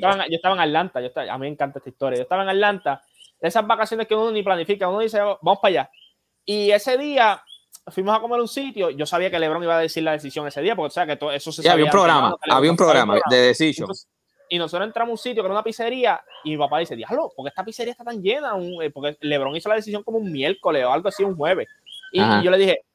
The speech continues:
Speaker 1: "Ah, porque hoy, hoy LeBron va a decir por dónde va", y Atlanta estaba en el short, eh,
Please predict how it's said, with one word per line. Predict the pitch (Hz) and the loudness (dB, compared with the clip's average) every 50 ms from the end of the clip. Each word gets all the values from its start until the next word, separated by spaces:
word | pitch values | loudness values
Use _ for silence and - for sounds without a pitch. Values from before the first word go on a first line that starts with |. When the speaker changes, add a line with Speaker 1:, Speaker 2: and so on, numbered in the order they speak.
| - | 0
Speaker 1:
"Ah, | - 143 156 175 202 202 | 2 4 6 6 4 2
porque | 190 165 151 147 131 | 0 -2 0 0 0
hoy, | 123 120 131 143 156 175 - | 0 0 0 -2 -2 -4 -2
hoy | 143 143 | -2 0
LeBron | 147 165 185 214 226 233 | 2 2 2 2 2 4
va | 233 | 4
a | 240 | 2
decir | 233 - 226 | 2 0 -4
por | - 240 240 | -4 -4 -2
dónde | 240 233 | 0 2
va", | 175 147 147 | 2 4 4
y | 143 | 2
Atlanta | 139 143 151 190 233 269 240 - 185 | 2 2 2 2 2 2 0 -4 -6
estaba | - - 165 190 220 | -4 0 2 2 2
en | 220 | 2
el | 208 175 - | 0 -2 -2
short, | - - 208 220 208 220 | -2 -2 -2 -2 -2 -8
eh, | 208 | -12